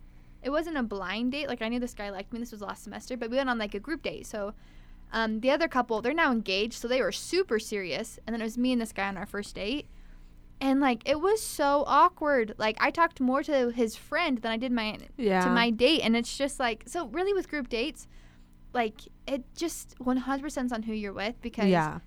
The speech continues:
Speaker 1: they can be amazing and fun, like the one that we went on, or it can be, like, pulling teeth for three hours of, like, "Can I go home yet?"
Speaker 2: Yeah,
Speaker 1: <laughs>
Speaker 2: yeah. Honestly, I think the best group dates I've been on have been, like, dances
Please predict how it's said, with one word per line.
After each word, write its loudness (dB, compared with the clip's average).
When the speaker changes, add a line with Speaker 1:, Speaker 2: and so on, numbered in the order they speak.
Speaker 1:
they 4
can -2
be 2
amazing 2
and 0
fun, -2
like -2
the 0
one 0
that -4
we -4
went -2
on, 0
or 6
it 0
can -4
be, 0
like, -2
pulling -2
teeth -4
for -6
three -8
hours -4
of, -10
like, -8
"Can -4
I -2
go 2
home 0
yet?" 2
Speaker 2:
Yeah, 0
Speaker 1:
<laughs> -16
Speaker 2:
yeah. -4
Honestly, 0
I 4
think 0
the 4
best 0
group 2
dates 2
I've 0
been -2
on 0
have -2
been, 0
like, 0
dances 0